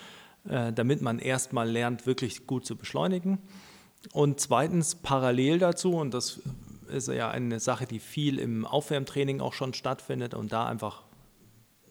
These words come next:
macht man halt mehr davon. Das sind Drills, also Laufdrills, Running Drills, das ist, äh,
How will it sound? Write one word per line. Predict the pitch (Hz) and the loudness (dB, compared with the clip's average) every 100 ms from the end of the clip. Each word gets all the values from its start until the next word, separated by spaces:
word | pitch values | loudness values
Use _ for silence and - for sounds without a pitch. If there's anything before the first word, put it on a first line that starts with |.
| - | -8
macht | 113 110 117 | -6 -4 -4
man | 104 | -4
halt | 101 | -4
mehr | 110 107 113 139 | -4 -4 -2 -2
davon. | 147 - 147 147 127 | -2 0 0 2 -2
Das | 113 | -2
sind | 127 110 104 | 0 0 2
Drills, | 120 147 165 - - - - - | 4 6 4 -2 -10 -16 -18 -18
also | - 107 107 | -10 -6 -6
Laufdrills, | - 107 110 127 - 127 120 120 - | -4 -2 0 -2 -2 -2 -2 -4 -4
Running | 113 127 120 | -4 -2 -4
Drills, | 123 120 117 - | -4 -4 -4 -6
das | 104 110 | -6 -6
ist, | - - - - | -8 -8 -10 -10
äh, | 107 - 113 | -8 -6 -8